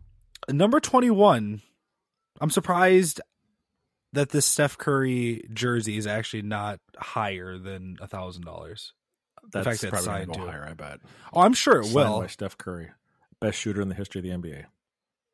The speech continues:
Speaker 1: Wow, that's a bold statement.
Speaker 2: Best shooter, not player, not point guard.
Speaker 1: I know. You said
Speaker 2: Not
Speaker 1: shooter.
Speaker 2: player.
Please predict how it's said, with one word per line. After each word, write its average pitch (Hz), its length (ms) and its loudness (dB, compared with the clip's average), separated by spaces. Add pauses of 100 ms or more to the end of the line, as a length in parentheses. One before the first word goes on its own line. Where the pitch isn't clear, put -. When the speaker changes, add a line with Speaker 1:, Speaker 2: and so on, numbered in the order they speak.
(320)
Speaker 1:
Wow, 101 800 0 (160)
that's 104 200 -6
a 110 60 2
bold 87 360 -10
statement. 98 580 -8 (720)
Speaker 2:
Best 101 560 -10 (440)
shooter, 92 720 -6 (800)
not 82 240 -10
player, 117 480 -6 (440)
not 90 240 -10
point 156 240 -2
guard. 98 420 -4
Speaker 1:
I 180 180 2
know. 196 240 0
You 165 140 0
said 185 180 0
Speaker 2:
Not 202 60 -4
Speaker 1:
shooter. 180 280 0
Speaker 2:
player. 113 600 2